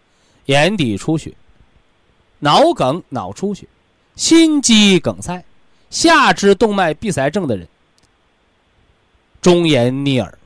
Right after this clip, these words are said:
这样的朋友的养生就是个长期的过程，甚至于是终身的过程。那么这样的人的养生的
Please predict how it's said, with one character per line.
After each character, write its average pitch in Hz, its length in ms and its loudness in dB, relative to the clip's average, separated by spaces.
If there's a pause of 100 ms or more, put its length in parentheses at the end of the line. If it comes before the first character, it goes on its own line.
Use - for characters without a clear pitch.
(1080)
这 - 180 0
样 208 220 2
的 139 100 0
朋 135 260 -6
友 127 160 2
的 117 140 -2
养 113 260 -8
生 143 300 -4 (680)
就 160 120 2
是 139 160 0
个 113 120 0
长 131 560 -6
期 - 320 -6
的 92 100 -10
过 - 260 -16
程， - 80 -20 (960)
甚 277 400 0
至 170 140 2
于 143 100 4
是 143 200 -2
终 202 360 0
身 160 240 -2
的 117 120 -6
过 101 200 -14
程。 - 140 -20 (1040)
那 339 80 -4
么 370 140 -2
这 381 160 4
样 339 200 2
的 220 120 4
人 156 200 2
的 147 160 -2 (680)
养 127 360 -2
生 190 280 -2
的 151 180 0